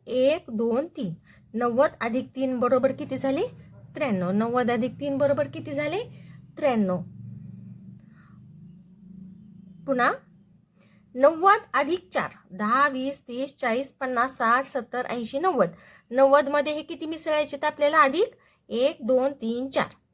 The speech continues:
चार. नव्वद अधिक चार किती झाले? चौऱ्याण्णव.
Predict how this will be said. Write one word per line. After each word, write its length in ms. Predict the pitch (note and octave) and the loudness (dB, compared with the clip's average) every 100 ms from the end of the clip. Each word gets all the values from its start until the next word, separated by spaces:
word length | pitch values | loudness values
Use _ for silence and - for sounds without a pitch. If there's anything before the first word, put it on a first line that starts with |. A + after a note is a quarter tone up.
| _ - | _ -8
चार. 200 | A#3 E3 - _ A#3 | -8 -8 -14 _ -2
नव्वद 400 | C4 C#4+ D4+ C#4+ | 2 4 4 2
अधिक 280 | C#4+ D4 - | 0 -4 -4
चार 180 | D4+ | -4
किती 240 | C#4+ D#4 D4 | -4 -8 -4
झाले? 220 | D4 D#4+ A#4 - _ | -2 -2 -4 -10 _
चौऱ्याण्णव. 480 | C#4+ C4+ A3+ F#3+ | 4 6 4 -2